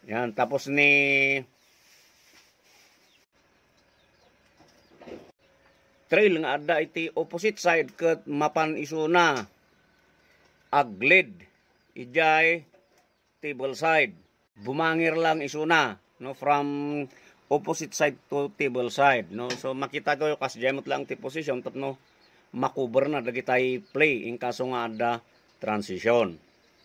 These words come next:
Di jay lang met ti basit nga nagdumaan da, no, kastoy ti sitwasyon.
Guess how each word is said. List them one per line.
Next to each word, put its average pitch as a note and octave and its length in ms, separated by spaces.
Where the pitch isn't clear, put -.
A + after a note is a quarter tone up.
Di B2+ 160
jay E3 160
lang E3+ 160
met E3 240
ti E3 160
basit C#3 380
nga D3 180
nagdumaan B2 720
da, A2+ 260
no, A#2 160
kastoy B2 400
ti A#2 80
sitwasyon. G#2 460